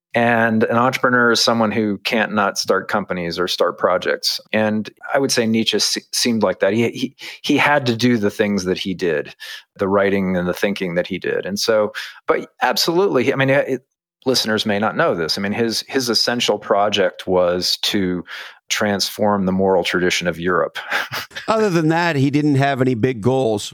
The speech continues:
Speaker 1: He wasn't busy or anything, but, um, you know, it, it's a moral tradition that, that went back, um, at least, you know, two millennia and possibly longer. And so he was trying to dis-, to disrupt that, to change it, to,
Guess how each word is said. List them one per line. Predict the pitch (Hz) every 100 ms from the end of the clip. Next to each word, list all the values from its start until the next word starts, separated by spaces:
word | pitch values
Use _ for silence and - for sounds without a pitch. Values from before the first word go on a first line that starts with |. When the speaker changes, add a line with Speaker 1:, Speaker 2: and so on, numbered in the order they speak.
| _
Speaker 1:
He | 139
wasn't | 156 143 117
busy | 101 147 143 117
or | 107
anything, | 104 95 104 107
but, | 117 127
um, | 139 131 127 113 _ _ _
you | 139
know, | 110
it, | 127 135 -
it's | 123
a | 127
moral | 139 139 117
tradition | 127 127 - 120
that, | 101 - -
that | 113 113
went | 113 110
back, | 113 104 - - 110
um, | 104 98
at | 104 80
least, | 110 131 156 101 - - - - - - -
you | 107
know, | 92
two | -
millennia | 101 87 85 64 76 - - -
and | 101 95 92
possibly | 98 92 82 90
longer. | 87 85 87 98
And | 101
so | - 117 110 - - - - -
he | 135 147
was | 139
trying | - 123 113
to |
dis-, | 107 101 - -
to | -
disrupt | 104 101 - 123 -
that, | 117 101
to | 123
change | - 123 123 123
it, | 113 104 -
to, | - 113 104